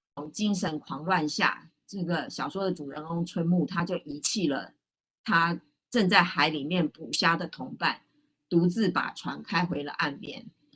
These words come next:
这件事情就像是一场谋杀一样，就是他，他其实他的同伴极可能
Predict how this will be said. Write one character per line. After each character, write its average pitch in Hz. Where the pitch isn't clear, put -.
这 262
件 226
事 208
情 165
就 180
像 180
是 185
一 180
场 -
谋 127
杀 147
一 139
样， 143
就 175
是 175
他， 185
他 196
其 180
实 156
他 196
的 151
同 175
伴 185
极 170
可 -
能 -